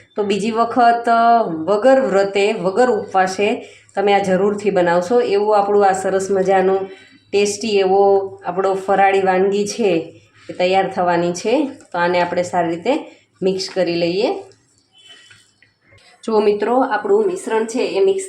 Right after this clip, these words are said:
થઈ અને સરસ રેડી થઈ ગયું છે. હવે આપણે આપણા હાથ ઉપર આ રીતે તેલ લગાવી લેશું અને આના નાના નાના આપણે બોલ લઈ અને આને આ રીતે આપણે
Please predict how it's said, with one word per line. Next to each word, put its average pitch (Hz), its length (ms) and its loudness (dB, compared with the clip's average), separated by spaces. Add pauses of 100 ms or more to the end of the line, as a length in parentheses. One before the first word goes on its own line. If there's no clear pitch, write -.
થઈ 226 180 0
અને 175 200 -4
સરસ 196 420 -4
રેડી 185 320 -2
થઈ 190 140 -2
ગયું 175 260 -2
છે. 254 320 -2 (240)
હવે 208 280 0
આપણે 202 300 0
આપણા 185 260 2
હાથ 180 300 0
ઉપર 196 200 0
આ 175 120 4
રીતે 190 280 -2 (360)
તેલ 208 220 0
લગાવી 202 380 2
લેશું 247 420 -2 (260)
અને 196 520 2
આના 196 280 0
નાના 190 260 2
નાના 202 240 2
આપણે 196 360 0
બોલ 190 400 0
લઈ 233 240 2 (360)
અને 180 380 -2
આને 185 260 0
આ 180 240 -2
રીતે 185 400 -2
આપણે 190 640 -4